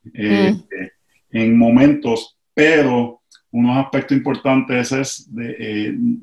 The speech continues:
Speaker 1: algo que es importante cuando estamos bregando con familiares es que primero tenemos que ver con nuestro corazón cuando vamos a hablar con estas cosas,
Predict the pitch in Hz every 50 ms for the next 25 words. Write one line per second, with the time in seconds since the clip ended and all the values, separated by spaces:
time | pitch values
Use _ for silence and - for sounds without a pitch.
0 | - - _ _ _ _ _ _ _ _ _ _ _ _ _ _ _ _ _ _
1 | _ _ _ _ _ _ _ _ _ _ _ _ _ _ _ _ _ _ _ -
2 | 139 165 180 214 196 190 185 190 185 - 175 151 - 165 151 135 143 120 127 120
3 | 117 117 - 131 143 156 151 151 147 151 151 147 147 143 - - 135 131 - 139
4 | 131 131 127 127 139 139 131 120 117 113 - - - _ - 135 - - 151 143
5 | - 139 127 135 139 139 135 127 117 123 120 - 139 127 123 123 120 117 123 117
6 | 113 110 107 - 113 - - 104 98 95 95 - - 120 120 120 117 - 110 101
7 | 98 95 92 92 95 98 98 95 98 95 - 104 98 98 - 101 - _ - 90
8 | 90 - - - - - _